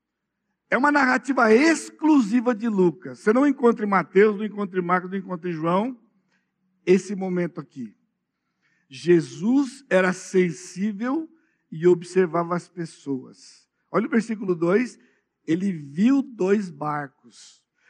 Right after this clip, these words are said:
Ou seja, Jesus não chegou lá simplesmente para poder exibir um milagre para aquele pessoal e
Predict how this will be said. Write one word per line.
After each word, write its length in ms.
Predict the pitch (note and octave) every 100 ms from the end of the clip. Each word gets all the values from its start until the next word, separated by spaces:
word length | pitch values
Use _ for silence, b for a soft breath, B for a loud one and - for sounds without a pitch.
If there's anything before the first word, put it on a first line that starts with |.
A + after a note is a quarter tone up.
| b
Ou 140 | D4+
seja, 540 | C#4 A#3+ A3+ D#3 D#3 - _ b
Jesus 420 | F#3 C#4 A#3+ D#4
não 160 | E4 E4
chegou 480 | - D4+ B3+ C4+ A#3+
lá 220 | A3+ G#3+
simplesmente 720 | - C#4 C#4 C#4 G#3 A3 B3
para 100 | C#4+
poder 240 | A3+ A3+
exibir 540 | G3+ G3 G3+ E3+ B3+ B3
um 80 |
milagre 480 | A#3 A3+ G3 G#3 G#3
para 100 | G3+
aquele 160 | G3+ G3+
pessoal 640 | G3+ E3+ E3+ F#3+ G#3+ A#3+ B B B
e 420 | G#3+ A3+ A3